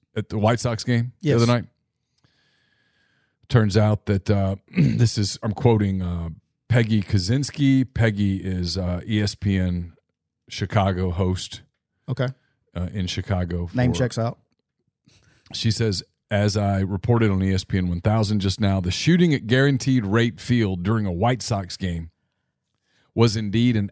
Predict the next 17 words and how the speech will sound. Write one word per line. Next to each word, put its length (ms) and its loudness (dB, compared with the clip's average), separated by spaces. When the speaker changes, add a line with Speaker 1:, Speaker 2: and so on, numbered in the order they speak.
Speaker 1:
accidental 760 0
discharge 840 0
by 140 0
one 260 2
of 140 -2
the 80 4
women 480 2
grazed 840 2
by 140 0
the 80 -4
bullet. 300 0
She 180 0
reportedly 760 4
snuck 600 -4
the 100 4
gun 500 2
in 540 -2